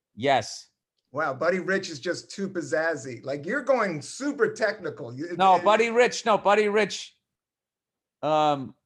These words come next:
Speaker 1: absolute one. I'm obviously, all of those guys are beasts, but,
Speaker 2: Absolute
Speaker 1: but
Speaker 2: Jordan,
Speaker 1: Tony
Speaker 2: Buddy Rich.
Speaker 1: Williams.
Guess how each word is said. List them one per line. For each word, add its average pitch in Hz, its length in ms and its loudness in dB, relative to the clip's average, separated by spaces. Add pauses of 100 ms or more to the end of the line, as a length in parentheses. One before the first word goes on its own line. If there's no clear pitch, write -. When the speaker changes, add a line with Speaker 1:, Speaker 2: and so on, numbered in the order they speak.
(220)
Speaker 1:
absolute 170 840 2 (400)
one. 175 240 0
I'm 220 140 2
obviously, 240 380 2
all 220 200 6
of 240 80 4
those 202 180 4
guys 160 380 4
are 147 80 -2
beasts, 127 580 -6
but, 190 200 2
Speaker 2:
Absolute 202 340 0
Speaker 1:
but 165 100 0
Speaker 2:
Jordan, 175 280 8
Speaker 1:
Tony 247 180 4
Speaker 2:
Buddy 208 140 4
Rich. 220 180 6
Speaker 1:
Williams. 170 440 -2